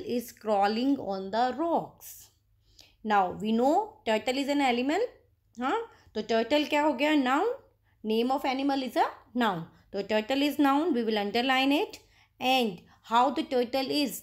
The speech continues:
कैसा है turtle? Small, green. तो ये क्या हो गया? Adjective for the turtle.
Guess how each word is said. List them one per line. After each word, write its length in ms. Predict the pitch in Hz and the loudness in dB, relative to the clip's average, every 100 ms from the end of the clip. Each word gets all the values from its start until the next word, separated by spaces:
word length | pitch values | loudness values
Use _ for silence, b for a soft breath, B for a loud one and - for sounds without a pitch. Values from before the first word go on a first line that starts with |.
| - | -4
कैसा 300 | 233 233 302 | -4 2 2
है 100 | 294 285 | 2 0
turtle? 480 | 233 220 202 156 156 | -2 0 -4 -4 -8
Small, 760 | - 220 202 214 247 269 277 185 190 | -6 -2 -2 0 2 2 0 -4 -6
green. 580 | 240 269 262 240 185 165 B B _ | 0 0 2 0 -4 -10 B B _
तो 60 | 220 | -6
ये 140 | 220 233 | -6 0
क्या 120 | 247 247 | 0 0
हो 80 | 220 233 | -4 0
गया? 180 | 262 440 - _ - | 0 0 -6 _ -6
Adjective 720 | 262 202 - 220 - - 311 - | -4 -2 -2 -2 -4 -4 -4 -4
for 200 | 240 175 | -8 -6
the 200 | 170 254 269 | -4 -6 -2
turtle. 520 | 403 440 - 294 190 | 0 0 0 -2 -2